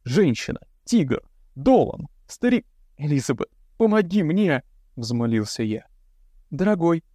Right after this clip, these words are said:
этот человек никогда в жизни не покупал зелёный Кадиллак и никогда не купит. Разумеется, это не он". Головная боль мгновенно отступила. Я сумел подняться на ноги и поднять руку.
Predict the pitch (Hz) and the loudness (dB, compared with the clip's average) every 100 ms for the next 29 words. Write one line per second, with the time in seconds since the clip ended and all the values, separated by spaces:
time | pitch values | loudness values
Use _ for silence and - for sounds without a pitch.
0 | _ - 202 202 - 208 226 - - _ | _ -8 -6 -4 -2 0 -2 -4 -10 _
1 | _ 156 214 226 185 208 170 233 208 170 | _ -4 -2 0 0 0 -2 -2 -2 -2
2 | 170 - 190 220 151 160 202 180 165 190 | -4 -8 -2 0 0 0 0 0 -2 -2
3 | 185 202 139 - _ _ _ 156 147 135 | 0 0 0 -6 _ _ _ 0 2 2
4 | 156 139 190 147 120 - 120 127 - _ | 0 0 0 0 -4 -6 -6 -6 -8 _
5 | _ - 143 185 220 202 - 123 120 139 | _ -6 -2 2 2 2 0 -4 -2 0
6 | 202 208 107 90 _ _ _ _ - 120 | 2 2 0 -4 _ _ _ _ -10 0
7 | 110 110 131 190 151 147 156 - 123 117 | 4 4 2 0 0 0 -2 -4 -4 0
8 | 117 113 107 127 123 117 123 - - 117 | 2 2 2 2 0 -2 -6 -10 -8 -6
9 | - 113 113 - _ _ _ - 104 120 | -4 -4 -6 -14 _ _ _ -8 0 0
10 | 165 160 175 170 147 120 160 - 123 143 | 0 0 0 2 0 0 -2 -2 0 0
11 | 160 113 107 - 113 120 135 - 160 - | 0 0 -2 0 0 0 -4 0 0 0
12 | - - | -4 -16